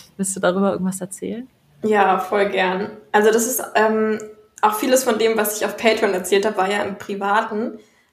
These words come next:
Speaker 2: ähm, weil da bin ich irgendwie noch mal mehr so mit dem Ausprobieren. Das ist für mich einfacher, weil ich irgendwie ja, ich glaub, weniger Angst hab, jemanden zu enttäuschen oder so.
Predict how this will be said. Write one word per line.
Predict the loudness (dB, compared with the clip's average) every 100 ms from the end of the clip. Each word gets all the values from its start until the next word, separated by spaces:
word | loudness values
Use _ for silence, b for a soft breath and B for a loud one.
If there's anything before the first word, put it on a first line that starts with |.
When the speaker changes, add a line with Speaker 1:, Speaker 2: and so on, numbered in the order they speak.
| -4
Speaker 2:
ähm, | 0 0 0
weil | 2 4
da | 4
bin | 4
ich | 0 0
irgendwie | -2 0
noch | -2 0
mal | 0
mehr | 2 4 4
so | 2
mit | -2
dem | -2 -4 -6 0
Ausprobieren. | 2 2 -2 -6 -2 -2
Das |
ist | -2
für |
mich | -6 -2
einfacher, | 0 0 -2 0 2
weil | 2
ich | -2 -2
irgendwie | -6 -4 -2 -4 B B B _
ja, | -8
ich | 0
glaub, | 0 2
weniger | 2 4 4 2
Angst | -2 -2
hab, | -2
jemanden | -2 -2 -4 -4 -6 -8
zu | -4
enttäuschen | -2 -2 -2 -2 -2 -8 -12
oder | -12 -10
so. | -8 -8